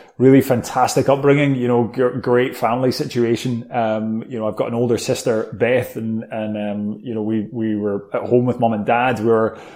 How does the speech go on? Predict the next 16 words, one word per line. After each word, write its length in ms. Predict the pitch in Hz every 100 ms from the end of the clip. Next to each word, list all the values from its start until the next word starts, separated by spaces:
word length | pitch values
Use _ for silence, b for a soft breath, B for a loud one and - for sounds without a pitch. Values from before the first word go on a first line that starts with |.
| B
a 80 | -
very 280 | 104 131 123
sporty 480 | - - 120 123 135
family. 420 | 127 123 143 139
You 80 | 117
know, 60 |
my 100 | 110
dad 320 | 101 123 120 113
was, 320 | 107 - -
um, 320 | 110 107 110
well, 140 | 113
mum 240 | 113 117 131
and 100 | 104
dad 260 | 120 131
were 80 | 110
both, 480 | 101 123 127 - -